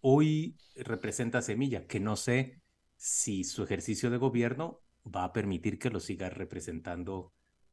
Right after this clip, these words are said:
a cuatro años plazo, porque vos y yo sabemos que ejercer poder en Guatemala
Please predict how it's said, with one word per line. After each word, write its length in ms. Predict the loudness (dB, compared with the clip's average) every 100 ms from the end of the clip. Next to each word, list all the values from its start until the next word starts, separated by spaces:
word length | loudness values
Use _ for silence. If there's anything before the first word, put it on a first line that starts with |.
| _
a 160 | -12 -8
cuatro 280 | -6 -2
años 240 | 0 0 -2
plazo, 360 | 2 4 4
porque 240 | -2 -4 -4
vos 260 | -2 -2
y 40 | 0
yo 120 | -2
sabemos 420 | -2 -2 -2 -4
que 400 | -4 -4 -4 -8 -4
ejercer 680 | -4 -2 -4 -2 -2 -2
poder 320 | -2 0 0
en 140 | 0 0
Guatemala 600 | 0 0 2 2 0